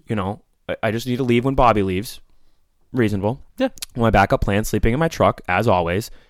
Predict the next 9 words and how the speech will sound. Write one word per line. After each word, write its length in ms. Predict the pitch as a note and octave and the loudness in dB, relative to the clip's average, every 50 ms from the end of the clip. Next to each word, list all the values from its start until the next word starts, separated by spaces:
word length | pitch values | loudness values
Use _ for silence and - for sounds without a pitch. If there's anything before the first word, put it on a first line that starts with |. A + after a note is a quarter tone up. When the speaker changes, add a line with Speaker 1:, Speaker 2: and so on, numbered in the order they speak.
| _ _ | _ _
Speaker 1:
At 80 | - A2 | -2 0
about 160 | G#2+ G2+ G#2 G#2 | 2 2 4 2
eleven, 480 | G2 G2+ C#3+ F3+ G3+ F3 C#3+ C#3+ E3 | 2 4 6 6 6 8 6 4 2
Nicole 340 | C#3 - - - G#2+ G#2 A2 | -2 -4 0 2 2 2 2
calls 280 | - - A#2 A2+ A#2 A#2 | 2 4 4 4 4 4
Bobby 360 | B2 G3 G#3+ G#3+ F#3 D3 C3 | 6 6 6 6 6 4 2
and 100 | C3 C3 | 0 0
says, 240 | - B2 A2+ G#2 - | 0 0 0 0 0
"Hey, 440 | - F#3+ G#3 F#3+ D#3+ D3+ D#3+ D#3+ | 0 2 4 4 4 4 2 -2